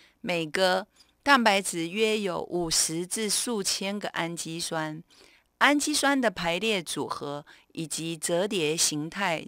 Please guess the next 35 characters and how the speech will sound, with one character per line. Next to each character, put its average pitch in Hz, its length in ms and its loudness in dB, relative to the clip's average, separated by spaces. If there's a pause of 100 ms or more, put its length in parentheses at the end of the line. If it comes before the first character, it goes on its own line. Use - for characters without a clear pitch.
将 269 240 2
会 262 240 -4
影 180 240 -4
响 151 340 -2
它 175 300 -8
的 170 140 -6
生 202 300 -6
理 165 180 -10
功 175 260 -6
能。 139 320 -8 (760)
主 202 180 0
要 285 260 8
的 214 80 4
功 214 280 2
能 160 440 -4
包 202 200 6
括 196 460 -2 (1160)
维 214 200 6
持 175 320 0
生 202 240 0
命、 202 420 -4 (1300)
生 202 380 0
长， 160 300 -2 (400)
以 180 140 -4
及 185 280 0
人 196 280 2
体 196 220 -2
的 151 300 -6
修 220 360 4
护 226 400 -4 (340)
器 214 300 4
官 196 300 0
的 175 140 -2
组 123 280 -6
织， 175 460 -4